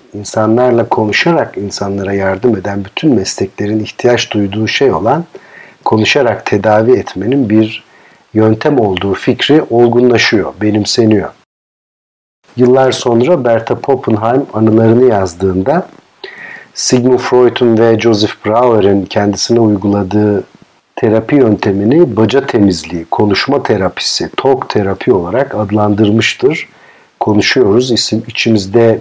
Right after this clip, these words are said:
birikmiş olumsuz tecrübeleri kendimizden uzaklaştırmayı başarıyoruz. Anlamsız, zarar verici davranış ve durumlarımıza yol açan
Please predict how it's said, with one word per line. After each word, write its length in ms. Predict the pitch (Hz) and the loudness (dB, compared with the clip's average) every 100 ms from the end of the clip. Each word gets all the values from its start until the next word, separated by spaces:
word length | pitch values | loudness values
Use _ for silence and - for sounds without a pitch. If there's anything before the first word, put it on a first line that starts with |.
| 92 | -2
birikmiş 520 | 107 104 - 123 - | 0 -2 -2 -4 -4
olumsuz 720 | - 107 101 104 - 139 104 - _ - | -6 -6 -4 -6 -4 -4 -4 -8 _ -4
tecrübeleri 920 | 107 98 101 98 95 92 101 165 185 - _ _ _ | -2 0 -2 -4 -4 -4 0 0 0 -8 _ _ _
kendimizden 600 | - 110 104 110 104 131 | -6 -2 2 2 2 2
uzaklaştırmayı 1000 | 123 98 110 - 104 - - 104 104 120 98 | 2 0 -2 0 -2 -2 -4 -2 2 2 0
başarıyoruz. 960 | 95 - 87 82 78 95 170 - - _ _ _ _ _ _ _ _ _ _ - | -4 -6 -8 -10 -10 -6 -6 -6 -14 _ _ _ _ _ _ _ _ _ _ -4
Anlamsız, 760 | 113 120 120 113 - 151 131 | 0 2 2 0 0 0 0
zarar 540 | - 98 107 110 139 135 | -4 -2 0 2 2 2
verici 400 | 127 110 107 104 | 2 2 -2 0
davranış 520 | 110 107 110 110 - | 2 2 0 0 0
ve 140 | 107 | 0
durumlarımıza 760 | 104 107 110 107 104 107 95 117 | 2 4 4 2 2 0 2 2
yol 220 | 117 127 | 4 2
açan 400 | 127 - 147 | 2 0 -2